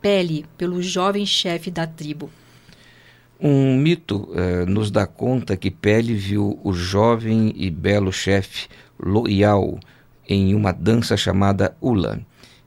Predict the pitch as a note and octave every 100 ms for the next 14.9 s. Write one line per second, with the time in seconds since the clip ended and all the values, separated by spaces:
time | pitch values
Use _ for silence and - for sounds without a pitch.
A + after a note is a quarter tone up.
0 | - G2+ G2 A2 G#2 F#2+ G2 G#2 G#2 -
1 | G#2+ A2+ - A2+ A2+ - A2+ G#2+ A#2 A#2
2 | E2+ C2 F2+ - _ - - - _ _
3 | _ A2 G2 F#2+ G2 G2 G#2 F#2 G2 B2+
4 | B2 A#2 - A#2+ G2+ G#2 G#2 G#2+ - B2
5 | G2+ - F2 G2 G2 E2+ F#2 F#2+ G2+ A2
6 | A#2 G#2 A#1+ - D2 - - _ - -
7 | C4+ E4+ F4+ B3+ G#3 G3+ A#3+ A#3+ G3+ -
8 | A3 G3+ - A3 G#3+ G3 - - E4 D#4+
9 | A#3+ G#3+ F#3+ G3+ - A#3+ A3+ G#3+ - E4
10 | G3+ - F3+ E3+ E3 G3 A#3+ - D#3+ D#3+
11 | - - - - - - - - - _
12 | _ _ _ _ C3 C#3 D3+ E3 D#3+ -
13 | D#3 D#3 - D#3 C#3 A#2 A#2+ - - B2+
14 | C3 B2+ C3 C#3+ C3+ - D2+ -